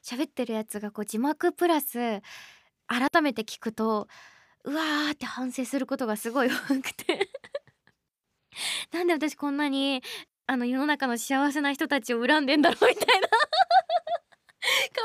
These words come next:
ップル恨んでんだろう」みたいな。改めて、なんかこう、自分を気づかされる <laughs> ことが多くて。ちょっとなんかね、あー、やっぱ癒し、ゆったり、ゆっ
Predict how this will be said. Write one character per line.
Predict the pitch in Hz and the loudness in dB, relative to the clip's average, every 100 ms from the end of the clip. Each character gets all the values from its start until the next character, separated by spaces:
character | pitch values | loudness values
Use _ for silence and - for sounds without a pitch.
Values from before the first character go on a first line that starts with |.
| 453 440 | -2 0
ッ | |
プ | 415 | 4
ル | 403 | 4
恨 | 349 403 466 453 | 4 6 6 6
ん | |
で | 440 | 4
ん | 339 | 6
だ | 370 | 4
ろ | 359 | 4
う」 | 339 | 0
み | |
た | 330 | 0
い | 330 | -2
な。 | 320 - - | -4 -8 -6
改 | 262 320 440 453 | 2 4 6 4
め | 370 | 2
て、 | 269 254 220 - | 0 -2 -2 -4
な | 262 | -8
ん | |
か | 240 226 | -8 -6
こ | 233 | -4
う、 | |
自 | 226 | -2
分 | 247 339 330 320 311 - | 2 4 4 0 -4 -8
を | |
気 | 302 320 | 0 2
づ | 311 | 2
か | 339 320 | 2 4
さ | 330 | 6
れ | 339 | 6
る | 311 254 254 - | 4 0 -6 -10
<laughs> | - _ | -20 _
こ | - | -12
と | 285 254 | -10 -6
が | 233 | -4
多 | 269 | -6
く | - | -10
て。 | - - - 740 679 - - - | -16 -8 -2 -2 -2 -6 -10 -12
ち | - | -14
ょ | - | -12
っ | |
と | 247 | -10
な | 226 226 | -8 -8
ん | |
か | 220 | -8
ね、 | 214 254 247 _ _ _ _ _ 247 | -6 -6 -8 _ _ _ _ _ -10
あ | 220 233 226 | -8 -8 -8
ー、 | |
や | 226 226 | -8 -10
っ | 226 | -8
ぱ | 233 - _ - | -8 -8 _ -6
癒 | 240 240 254 | -2 -2 -2
し、 | - 269 262 - | -4 -6 -6 -6
ゆ | 262 | -8
っ | - _ | -8 _
た | 453 | 0
り、 | 440 - - - | 0 -2 -12 -8
ゆ | |
っ | - | -2